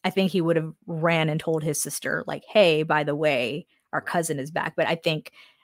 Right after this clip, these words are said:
Speaker 1: I, I think they're all just cousins. They're
Speaker 2: Just
Speaker 1: not, like,
Speaker 2: cousins, okay.
Speaker 1: cousins, but two of them happen to be siblings, you know what I mean? Um, yeah, 'cause I was a little confused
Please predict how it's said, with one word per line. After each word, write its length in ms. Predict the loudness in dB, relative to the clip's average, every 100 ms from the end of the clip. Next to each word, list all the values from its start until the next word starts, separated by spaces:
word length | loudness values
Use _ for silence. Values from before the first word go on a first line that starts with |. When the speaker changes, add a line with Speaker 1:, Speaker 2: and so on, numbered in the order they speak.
| _
Speaker 1:
I, 160 | -10 -10 -4
I 100 | -4
think 260 | 0 0 2
they're 160 | 2
all 340 | 4 2 2 -4
just 200 | -6 -8 -8
cousins. 520 | -6 0 0 -2 -12 -8
They're 140 | -6
Speaker 2:
Just 80 | -4
Speaker 1:
not, 180 | -4 -4
like, 300 | -6 -8 _ _
Speaker 2:
cousins, 140 | -20 _
okay. 40 | _
Speaker 1:
cousins, 600 | -2 0 2 -2 -2 -6 -8 -20 _
but 140 | -6 0
two 180 | 2 4
of 40 |
them 120 | 4
happen 300 | 2 0 0
to 80 | -4
be 200 | -4 -4
siblings, 500 | -2 -2 -4 -6 -8
you 80 | -4
know 60 | -2
what 80 | -2
I 40 |
mean? 200 | -2 -6 -10 -20 -14 0
Um, 480 | 2 2 0 -4 -8 _ _ _ _ -20 -20 _
yeah, 200 | 8 8
'cause 140 | 10
I 60 | 8
was 100 | 8
a 40 | 4
little 180 | 2 4
confused 580 | 4 4 2 0 -4